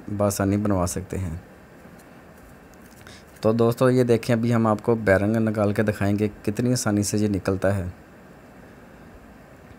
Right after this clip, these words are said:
सिर्फ एक मिनट लगता है, ये बैरंग निकल जाता है इससे। दोस्तों, अगर आपका बैरंग नया है तो इससे निकालने से आपका बैरंग ख़राब नहीं होगा। तो दोस्तों, हम इस बैरंग निकालने के और तरीके होते हैं,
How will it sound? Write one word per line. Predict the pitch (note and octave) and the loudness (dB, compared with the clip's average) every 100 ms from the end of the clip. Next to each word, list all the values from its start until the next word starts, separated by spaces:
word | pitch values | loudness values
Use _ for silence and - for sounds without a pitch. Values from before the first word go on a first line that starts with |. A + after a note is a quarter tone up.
| - | -14
सिर्फ | - A2+ A#2 - | -6 -4 -2 -2
एक | A2+ A#2+ | -4 0
मिनट | A#2 A2 | 0 0
लगता | G#2+ G#2 G#2 | -2 -2 2
है, | A2 G#2+ | 2 2
ये | |
बैरंग | G2+ G2 G2+ G#2+ | 2 2 2 2
निकल | F#2+ G2 | 2 0
जाता | F#2+ F#2 F#2 | 0 0 -2
है | |
इससे। | F2+ - F#2 - - - - - - - - - - - - - - _ - G#2 | -2 -6 -8 -12 -20 -20 -20 -20 -20 -20 -20 -20 -20 -20 -20 -20 -20 _ -20 -14
दोस्तों, | G#2+ B2 - C#3 C3+ | -8 -6 -2 4 4
अगर | C3+ | 6
आपका | B2 A2+ - A#2+ | 4 4 2 2
बैरंग | A#2 G#2+ A#2 | 4 4 4
नया | A2+ A2+ A#2 | 4 4 4
है | A2+ A#2 | 4 2
तो | A#2 A#2 - - - - | 0 -2 -2 -8 -18 -10
इससे | A#2 - B2+ | -8 0 2
निकालने | B2 A2 G#2+ G#2 G2+ | 4 4 4 4 2
से | A#2 A#2+ | 2 2
आपका | G#2+ - G2+ | 0 0 -2
बैरंग | F#2+ G#2 | 0 -2
ख़राब | G2+ G#2 G2 | -2 -2 0
नहीं | F#2+ A2+ A2+ | 0 0 0
होगा। | F#2 F#2 F#2 - - - - - - - - - - - | -2 -4 -8 -14 -20 -20 -20 -20 -20 -20 -20 -20 -16 -6
तो | |
दोस्तों, | G#2+ A#2+ - C#3 | 0 2 4 4
हम | C#3 C3 - - | 4 2 -6 -6
इस | B2 A#2+ | -6 -2
बैरंग | B2+ A#2+ G#2+ A2 A2 B2 B2 A#2 | -2 -2 2 2 4 2 2 0
निकालने | A#2+ A2+ A2+ A#2 | 0 2 2 2
के | A2+ A2+ | 2 2
और | A2 | 2
तरीके | A2+ A2+ A2+ | 2 0 2
होते | A2+ G#2+ A2+ | 0 2 2
हैं, | A#2 | 2